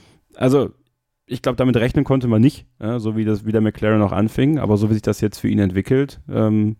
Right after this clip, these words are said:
ohne jetzt immer nur zu sagen, „Boah, Lando Norris“, sondern die Leistung von Piastri sollten wir auch anerkennen.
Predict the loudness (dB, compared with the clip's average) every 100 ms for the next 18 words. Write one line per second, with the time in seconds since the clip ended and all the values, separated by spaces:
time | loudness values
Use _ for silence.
0 | _ 0 2 4 2 0 -14 -6 -2 0
1 | 0 -2 0 2 2 2 0 2 2 2
2 | 2 2 0 -2 -2 -2 -2 -6 _ 0
3 | 0 0 -2 -2 0 -2 -2 -4 0 0
4 | 0 0 0 -2 -6 -12 -14